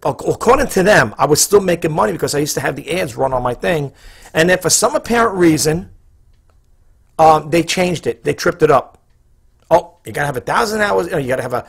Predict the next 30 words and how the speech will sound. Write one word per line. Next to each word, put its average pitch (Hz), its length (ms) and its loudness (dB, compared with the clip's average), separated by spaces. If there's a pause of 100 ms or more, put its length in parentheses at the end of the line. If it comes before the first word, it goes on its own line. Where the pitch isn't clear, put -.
(160)
a - 80 -8
thousand 196 340 0
subscribers, 151 600 2
and 147 260 -4
this 165 160 -4
is 151 100 -6
what 160 160 0
to - 100 -8
become 139 400 -8
in 131 60 -8
the 120 100 -8
YouTube 127 300 -8
Partner 127 220 -8
Program. 123 340 -4 (460)
You 131 80 -2
gotta 165 140 6
have - 80 -12
four 208 120 4
thousand 220 380 2
hours 190 160 0
of 175 80 -2
watch 160 240 2
time 151 260 -4
and 143 100 -8
a 120 40 -8
thousand 143 340 0
subscribers - 720 -4 (760)
to - 80 -8
be 135 100 -4
considered 143 580 2